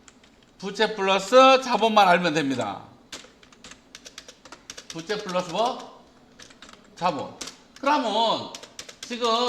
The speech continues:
부채 한번 보겠습니다. 부채가 얼마입니까? 어, 부채를 합계액이 X네요.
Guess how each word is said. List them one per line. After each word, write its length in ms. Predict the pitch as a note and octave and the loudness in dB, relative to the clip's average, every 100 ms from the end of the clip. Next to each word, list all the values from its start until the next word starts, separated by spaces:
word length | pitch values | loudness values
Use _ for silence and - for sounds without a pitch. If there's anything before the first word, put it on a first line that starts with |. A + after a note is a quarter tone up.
| G3 A#2 F#2 - - _ | -2 -4 -10 -18 -20 _
부채 320 | A3+ C4 D4 | -12 -6 2
한번 300 | C#4 B3 G#3+ | 4 4 4
보겠습니다. 1000 | G3 G3 F3+ F3 C#3 C3 D#3+ C3+ F#2+ - - - - - - - | 2 0 -2 -6 -6 0 2 2 -4 -12 -18 -20 -20 -20 -20 -12
부채가 540 | A3+ A#3 B3+ A3+ G#3+ | -12 -4 -2 2 0
얼마입니까? 1080 | D#3+ F#3 A3 G3 D#3 B2 E3 D#3 B2 - - - _ _ _ _ _ _ _ _ - | 0 0 0 0 -4 -4 0 0 -2 -12 -20 -20 _ _ _ _ _ _ _ _ -10
어, 160 | C#3 | -10
부채를 640 | - F#3+ - A3 G#3+ G#3 D#3+ | -8 -12 -4 -2 -2 -4 -8
합계액이 680 | G3+ G#3 B3+ A#3 G3 G#3 C#3 | -12 -10 -6 -6 -6 -8 -6
X네요. 800 | E3 F3 B3 A3+ F#3 A3+ C4+ | -8 -8 -6 -2 0 0 -2